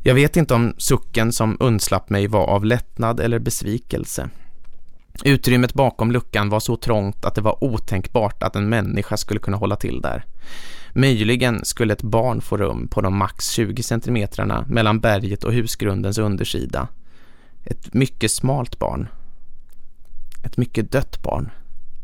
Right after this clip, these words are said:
Ljuskäglan som jag hade låtit svepa över de knaggliga berggrunden stannade på någonting tre meter in i det trånga utrymmet.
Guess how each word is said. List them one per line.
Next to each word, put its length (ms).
Ljuskäglan 720
som 160
jag 60
hade 140
låtit 300
svepa 420
över 320
de 280
knaggliga 560
berggrunden 840
stannade 540
på 120
någonting 480
tre 280
meter 440
in 280
i 80
det 100
trånga 360
utrymmet. 680